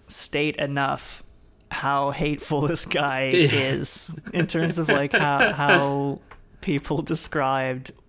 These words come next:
Speaker 1: working
Speaker 2: Well, yeah,
Speaker 1: for
Speaker 2: you were
Speaker 1: him.
Speaker 2: showing me a list, uh, of, of, of what a bunch of people had to say about, uh, Scott Rudin, like, ten different people, and they all basically universally said, like, this guy was a fucking huge pain in the <laughs> ass.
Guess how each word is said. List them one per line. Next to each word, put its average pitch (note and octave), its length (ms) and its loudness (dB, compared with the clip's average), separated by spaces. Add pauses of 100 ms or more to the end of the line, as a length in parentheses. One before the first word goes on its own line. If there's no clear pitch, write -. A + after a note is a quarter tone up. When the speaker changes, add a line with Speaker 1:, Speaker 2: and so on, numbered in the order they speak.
(180)
Speaker 1:
working C3+ 380 0
Speaker 2:
Well, G#3+ 100 8
yeah, A3 180 6
Speaker 1:
for G#3 80 4
Speaker 2:
you B3+ 80 4
were C#4+ 60 6
Speaker 1:
him. - 60 4
Speaker 2:
showing B3 200 4
me A3 120 6
a E3 60 8
list, D3+ 500 4
uh, A#2+ 360 4
of, A#2+ 160 2
of, A#2+ 220 -2 (200)
of A2+ 380 -4
what B2 140 4
a - 20 2
bunch A#2 200 0
of A2+ 40 -4
people A2+ 160 0
had G#2+ 120 2
to - 60 -10
say G2+ 240 0
about, F#2+ 420 -4
uh, F2+ 300 -6 (220)
Scott F#2 280 -6
Rudin, G2 240 -2
like, F#2+ 140 -6
ten A#2+ 160 -4
different G#2 220 -6
people, G2 300 -4
and G2 80 -6
they F#2+ 100 -4
all G2 460 -4
basically F#2 500 -8
universally G2 880 -6
said, G#2 320 -8
like, - 240 -14
this - 160 -8
guy - 200 -10
was - 160 -10
a - 60 -14
fucking - 520 -10
huge - 400 -14
pain - 200 -8
in - 80 -14
the - 240 -2
<laughs> - 120 -2
ass. - 300 -2